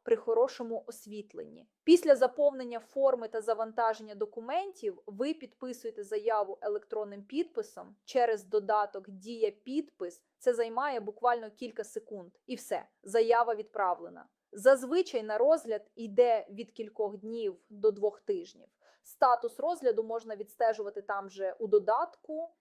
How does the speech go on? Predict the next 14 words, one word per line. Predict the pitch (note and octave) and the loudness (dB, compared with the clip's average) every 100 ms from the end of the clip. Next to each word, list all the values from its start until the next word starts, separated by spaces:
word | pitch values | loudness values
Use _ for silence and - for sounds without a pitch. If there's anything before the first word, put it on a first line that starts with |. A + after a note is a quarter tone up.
| - | -4
Якщо | A3+ A3+ - B3+ | -2 -2 0 2
виникнуть | A3 A3+ G#3+ G#3+ G3+ | 2 -2 -8 -16 -14
якісь | G3 G#3+ - | -14 -16 -12
питання | G#3 G#3 G3+ G3+ G3 | -8 -4 -4 -6 -14
чи | G3+ | -12
потрібні | G#3 G#3+ G#3+ G#3 | -10 -8 -10 -8
будуть | G3 G3+ | -4 -2
додаткові | F#3 G3+ G3+ - G3+ G3 | 0 0 0 -4 -2 -2
документи, | G3 G#3+ A#3 E4+ F4+ G#3+ F#3 _ | -2 -6 -4 -6 -6 -8 -8 _
вам | G3+ A3+ C#4 E4+ | -4 0 0 -2
прийде | A3 G3 G#3 | -4 -4 -4
повідомлення. | B3+ B3 G#3 F#3+ E3+ E3 - _ _ - | -4 -2 -2 -2 -4 -12 -20 _ _ -18
Другий | F#3+ A3+ A#3 A3 G#3+ | -2 0 2 0 -2
варіант | G3+ G3+ G#3 A3 D#4+ | 0 0 2 -2 -4